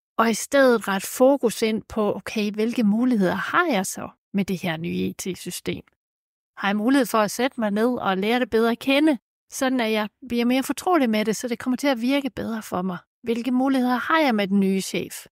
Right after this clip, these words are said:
Kunne jeg gøre sådan og sådan, for at vi får en bedre relation? Og så videre. Og det gælder altså for alle områder i dit liv. Selvfølgelig er sådan noget som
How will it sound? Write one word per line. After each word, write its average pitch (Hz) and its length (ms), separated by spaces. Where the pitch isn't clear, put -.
Kunne 240 120
jeg 240 80
gøre 254 220
sådan 285 360
og 226 60
sådan, 277 380
for 233 160
at 214 60
vi 208 80
får 214 200
en 208 120
bedre 220 260
relation? 226 600
Og 208 140
så 190 140
videre. 165 360
Og 240 100
det 254 140
gælder 269 260
altså 202 280
for - 180
alle 226 360
områder 196 360
i 190 40
dit 180 180
liv. 196 260
Selvfølgelig 262 560
er 190 260
sådan 214 220
noget 214 280
som 170 380